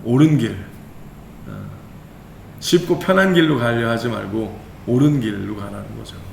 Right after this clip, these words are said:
그러면서 이래요. 예수님께서 딱 그 말씀을 듣고 있는 청중에 보니까 그 가운데, 어, 바리새인들도 있고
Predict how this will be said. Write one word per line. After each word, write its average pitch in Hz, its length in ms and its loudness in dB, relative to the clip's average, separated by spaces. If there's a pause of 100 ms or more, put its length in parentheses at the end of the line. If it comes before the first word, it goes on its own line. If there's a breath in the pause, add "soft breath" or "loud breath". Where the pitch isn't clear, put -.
(2500 loud breath)
그러면서 139 240 2
이래요. 113 420 2
예수님께서 117 560 0
딱 113 460 -2 (200)
그 131 80 0
말씀을 127 480 2
듣고 - 240 -6
있는 120 180 0
청중에 131 380 -2
보니까 107 400 -4
그 117 140 -4
가운데, 113 680 0 (440)
어, 101 480 -8
바리새인들도 123 680 2
있고 104 640 -6